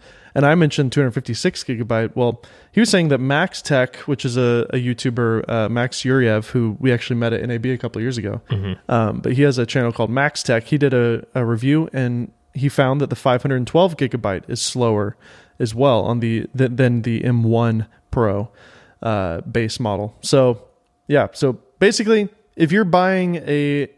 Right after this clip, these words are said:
Speaker 1: M two Pro or M two Max laptop, I think the Max, I, I don't know. I think the Max comes with a faster one, but I don't know.
Speaker 2: I would
Speaker 1: Just
Speaker 2: hope so.
Speaker 1: maybe go watch Max Tech's video just to make sure. <laughs> Um,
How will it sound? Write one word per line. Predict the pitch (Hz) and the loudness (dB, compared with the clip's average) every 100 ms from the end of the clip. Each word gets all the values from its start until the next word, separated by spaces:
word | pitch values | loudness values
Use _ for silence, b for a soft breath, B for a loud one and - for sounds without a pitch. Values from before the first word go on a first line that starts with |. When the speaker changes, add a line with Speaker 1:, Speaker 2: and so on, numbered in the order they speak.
| - | -6
Speaker 1:
M | 156 165 165 160 160 156 - | -2 0 0 0 0 -2 -8
two | - 175 160 156 147 | -2 2 4 4 0
Pro | - 151 147 147 | -2 0 2 2
or | 135 - | 0 -2
M | 143 | -4
two | 143 165 | -4 -2
Max | 143 131 127 - - - - - | 0 0 0 -2 -10 -12 -14 -4
laptop, | 123 135 - 107 104 - B B 151 | -2 -2 0 0 0 -6 B B 2
I | |
think | 196 | 2
the | 147 | 2
Max, | 127 123 120 - - - - _ _ _ _ - | 2 2 0 -4 -10 -10 -18 _ _ _ _ -8
I, | 120 - 110 | -4 -2 0
I | |
don't | 123 | 0
know. | 113 98 - - - | 0 -2 -4 -12 -10
I | |
think | - 143 | -2 0
the | 117 | 0
Max | 107 107 - | 0 0 -4
comes | - 120 131 101 | 0 2 2 2
with | 104 - - | 0 -2 -4
a | |
faster | - 98 107 95 | 0 0 0 -4
one, | 80 73 | -4 -4
but | 76 | -2
I | 92 | -2
don't | 85 | -2
know. | - - B B B B - | -6 -10 B B B B -2
Speaker 2:
I | |
would | 127 - | 0 4
Speaker 1:
Just | 143 | 2
Speaker 2:
hope | - | 2
so. | - 82 92 - | 0 0 -2 -4
Speaker 1:
maybe | 180 220 247 | 2 2 4
go | 202 220 | 4 4
watch | 170 180 - | 4 4 0
Max | 160 156 - - | 0 0 0 2
Tech's | 170 - | 2 2
video | 143 160 170 175 | 0 4 4 4
just | 151 - | 0 -4
to | 147 | -2
make | 143 151 | 0 -2
sure. | - 156 147 - | 2 4 4 2
<laughs> | B B B B B B | B B B B B B
Um, | 127 120 120 120 | -2 -2 -2 -6